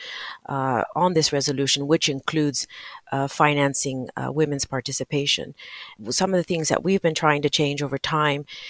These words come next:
is about participation of women in, in training, in cites meetings. This is how they can be more involved in decision making, uh, including women in de-, in the delegations of the parties. When we invite the parties to participate in a training, for example,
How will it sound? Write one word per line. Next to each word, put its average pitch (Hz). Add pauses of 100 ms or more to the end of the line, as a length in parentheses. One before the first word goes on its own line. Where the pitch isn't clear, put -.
(260)
is 151
about 139
participation 147
of 135
women 139 (100)
in, 139 (100)
in 135
training, 185 (320)
in 143
cites 135
meetings. 180
This 156
is 180
how 147
they 147
can 151
be 147
more 147
involved 135
in 135
decision 165
making, 160 (540)
uh, 143
including 156
women 160
in 143
de-, 135
in 151
the 147
delegations 147
of 127
the 113
parties. 117 (420)
When 151
we 147
invite 143
the 156
parties 160
to -
participate 143
in 135
a 135
training, 160
for 156
example, 151